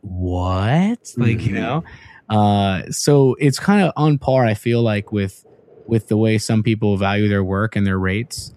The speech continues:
Speaker 2: Mm-hmm.
Speaker 1: And you sit there and go like, "Oh, I thought you were at X number, like, way higher." And they're like, "Oh, well, you know, I, I'm just, I just, I stay busy at this number and I'm, I'm okay with it." And I'm like, "Mm-mm," you know, but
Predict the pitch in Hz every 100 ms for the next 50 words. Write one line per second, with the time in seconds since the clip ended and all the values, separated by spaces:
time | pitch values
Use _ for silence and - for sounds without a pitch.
0 | - 110 104 107 127 - 107 104 98 95
1 | 95 95 92 160 135 160 - 147 151 147
2 | 147 147 - 147 - 180 - 139 123 117
3 | 110 113 104 135 135 156 123 98 95 -
4 | 127 131 151 233 226 214 175 175 180 180
5 | 151 156 147 143 _ _ _ _ _ 151
6 | 147 139 - 143 139 - 135 - 143 135
7 | 135 131 123 131 120 123 127 127 120 120
8 | 110 123 120 - 143 120 107 110 107 110
9 | 107 98 - 139 156 113 135 165 117 104
10 | 110 107 117 139 117